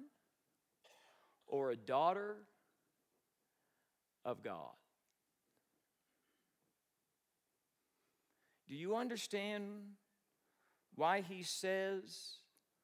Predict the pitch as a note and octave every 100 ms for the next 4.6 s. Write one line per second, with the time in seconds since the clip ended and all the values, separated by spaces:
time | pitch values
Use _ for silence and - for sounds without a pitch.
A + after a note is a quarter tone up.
0 | _ _ _ _ _ _ _ - E3 D#3
1 | C3 - F#3+ F#3 F#3+ F3+ D#3 E3 F3 F#3
2 | A3+ A3+ - - - - _ _ _ _
3 | _ C#3+ C3+ D3 D3+ - C3+ B2 D#3 E3+
4 | F3+ E3+ D#3 D#3 D#3+